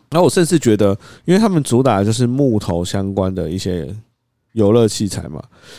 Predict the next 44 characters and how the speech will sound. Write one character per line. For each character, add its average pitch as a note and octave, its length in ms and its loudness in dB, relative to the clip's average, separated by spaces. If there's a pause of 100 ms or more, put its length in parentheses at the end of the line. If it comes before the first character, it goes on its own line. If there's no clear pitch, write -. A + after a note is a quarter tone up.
我 D3+ 100 2
甚 A#3 100 2
至 A3+ 60 2
觉 G3+ 80 2
得 G3 80 4
他 A#3 80 2
们 G3+ 160 2
很 C#3+ 220 2
有 C3+ 120 4
创 C#3 280 0
意 C3+ 100 0
的 G2+ 240 0
一 A2 100 -6
些 A#2 220 0
从 A2 280 -4
来 G#2 140 0
没 G#2+ 140 -2
有 G2 80 -2
看 G#2 260 -4
过 F#2+ 200 0
的 E2+ 80 -4
一 F2+ 60 -4
些 F#2 140 -6
玩 E2 280 -6
法。 - 200 -8 (480)
比 C3 120 0
如 C#3+ 60 6
说 F3 120 2
他 F3+ 180 0
有 B2+ 140 4
一 A2+ 60 2
个 A#2+ 280 0
好 A#2+ 180 0
几 B2 200 -6
根 B2+ 340 -2 (180)
树 B2 420 0
根， G#2+ 280 0 (440)
啊， D3+ 120 -2
挖 D#3+ 200 2
了 D3 60 2
很 A#2 120 -2
多 A2+ 140 2
洞， G#2 280 -2 (240)
你 A#2 460 0